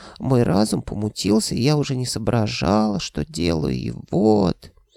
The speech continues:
Я отодвинулся на пару шагов. "А сейчас твой разум как?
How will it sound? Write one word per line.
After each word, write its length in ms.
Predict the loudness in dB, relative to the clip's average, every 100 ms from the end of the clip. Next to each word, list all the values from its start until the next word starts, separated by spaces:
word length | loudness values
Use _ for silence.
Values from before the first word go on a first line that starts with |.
| _ _ -2
Я 120 | 0
отодвинулся 600 | 2 0 0 -2 -2 -2
на 80 | 0
пару 240 | 2 0
шагов. 500 | 0 -2 0 -4 -4 _ _ _ _
"А 100 | -4 -4
сейчас 300 | 0 0 2
твой 200 | 4 4
разум 280 | 4 0
как? 360 | -2 -4 -4